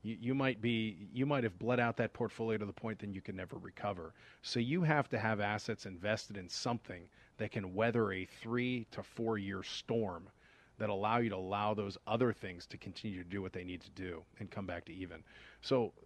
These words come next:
the big thing here is, and, and I, I say this 'cause I, it, it's a conversation that's happening every day. How do I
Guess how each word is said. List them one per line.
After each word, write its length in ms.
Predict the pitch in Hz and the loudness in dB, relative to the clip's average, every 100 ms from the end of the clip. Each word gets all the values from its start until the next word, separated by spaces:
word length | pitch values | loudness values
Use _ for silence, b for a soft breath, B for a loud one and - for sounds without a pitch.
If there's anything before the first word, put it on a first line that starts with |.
| - 107 101 | -20 -18 -6
the 100 | 110 | -2
big 240 | 98 165 - | 6 6 6
thing 220 | 127 104 | -2 0
here 260 | 101 101 | 0 0
is, 100 | 92 | -2
and, 180 | 95 98 - | -6 -8 -6
and 140 | 101 | -6
I, 120 | 92 92 _ _ _ - | -6 -8 _ _ _ -14
I 40 | 101 | -6
say 160 | - | 0
this 120 | 127 - | 0 0
'cause 160 | 101 | -2
I, 60 | 98 | -4
it, 260 | - 101 - | -6 -10 -8
it's 160 | 107 | -10
a 40 | - | 0
conversation 520 | 135 113 98 101 110 | 2 2 -2 -4 -6
that's 80 | 98 | -2
happening 240 | 95 87 | -2 -2
every 140 | 92 85 | -6 -6
day. 320 | 90 87 85 B B B B B - | -4 -4 -6 B B B B B -12
How 360 | - 135 156 175 | -2 2 6 8
do 180 | 151 | 6
I 480 | 110 98 95 95 95 | 4 0 0 -2 -4